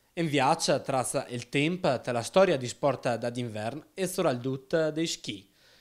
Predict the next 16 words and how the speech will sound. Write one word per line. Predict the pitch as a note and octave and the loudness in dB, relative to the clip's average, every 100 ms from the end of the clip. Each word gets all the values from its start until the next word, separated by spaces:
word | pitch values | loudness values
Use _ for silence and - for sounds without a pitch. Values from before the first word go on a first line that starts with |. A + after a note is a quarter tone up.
| _ _ | _ _
Dalle | A#2 C3 | -2 -2
prume | C3 D3 C#3 A#2+ | -2 -2 -2 -4
ebree, | A2 G#2+ A#2+ C#3+ F3+ - | -4 -2 0 0 -4 -8
le | C#3 | -8
proprio | - A#2 A#2 | -4 -4 -4
il | A2 | -6
caso | - B2 A#2 B2 A#2 | -2 0 0 -4 -2
del | B2+ | -4
dir, | C3 D3+ G3 - | -2 -2 -2 -4
ai | F3 | -2
mezzi | F3+ C#3+ D3+ D3+ G3+ - | 0 0 -2 -4 -10 -6
pieni | G3 E3 | -2 -2
di | C3 A#2+ | -2 -6
tecnologia | C3 C#3 C3 C3 A#2+ D3 D#3 | -6 -6 -6 -4 -2 0 0
del | D#3 E3 | -2 -4
didanché. | D#3+ E3+ F3 F3 G2+ | -4 -4 -6 -8 -12